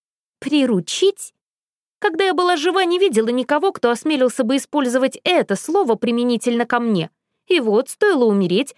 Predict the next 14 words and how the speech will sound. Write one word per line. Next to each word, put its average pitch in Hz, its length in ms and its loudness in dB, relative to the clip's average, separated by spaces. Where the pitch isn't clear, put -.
как - 180 -2
я 240 100 2
встретила 240 580 -2
того, 202 300 0
кто 370 240 0
осмелился. 311 680 -2
Очень 359 300 0
хорошо. 180 500 -4
Стриженный, 185 680 -2
тебе 330 240 0
удалось 370 400 0
привлечь 226 460 -2
моё 196 260 0
внимание. 208 600 -2